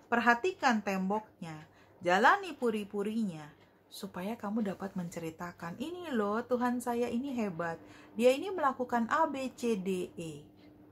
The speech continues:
Dengan begitu kita akan mempererat hubungan kita dengan Allah,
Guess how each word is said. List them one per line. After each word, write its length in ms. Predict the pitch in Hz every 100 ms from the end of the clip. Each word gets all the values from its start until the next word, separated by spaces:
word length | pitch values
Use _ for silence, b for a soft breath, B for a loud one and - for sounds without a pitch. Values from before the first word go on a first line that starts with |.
| - -
Dengan 400 | 180 196 202 196
begitu 480 | 202 226 339 -
kita 400 | 226 196 247 214
akan 480 | 202 - 202 202 202 - - - - - - - -
mempererat 720 | 165 160 226 - 330 254 233 - -
hubungan 480 | 202 185 226 214 196 190
kita 320 | 165 - 180
dengan 400 | 151 156 156 151 -
Allah, 400 | 175 170 147